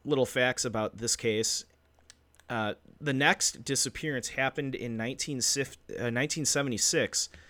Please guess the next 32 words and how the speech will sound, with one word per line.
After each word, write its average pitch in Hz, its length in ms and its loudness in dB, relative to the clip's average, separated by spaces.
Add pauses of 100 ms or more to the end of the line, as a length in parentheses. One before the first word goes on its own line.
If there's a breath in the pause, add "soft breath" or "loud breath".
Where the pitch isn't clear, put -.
(380 soft breath)
A 113 140 2
guy 120 240 4
by 143 120 6
the 123 80 4
name 120 220 2
of 101 120 -4
Jeff - 480 0 (100)
Estes 92 640 0 (380 soft breath)
disappeared 139 520 4
en 120 140 0
route 131 260 0
to 113 480 2
May 135 300 6
Lake, 95 320 2
which 120 180 0
is 113 120 -2
exactly 131 540 2
one 123 280 0
point 156 280 0
five 131 460 2 (340 soft breath)
miles 131 360 4
away 127 340 6
from 117 240 0
both 113 220 4
Sunrise 151 460 4
Lake 160 320 6
and 143 300 2
Tenaya 120 440 2
Peak. - 420 -6 (1040 soft breath)
So 123 540 8 (540)
the 131 200 0
interesting 156 680 4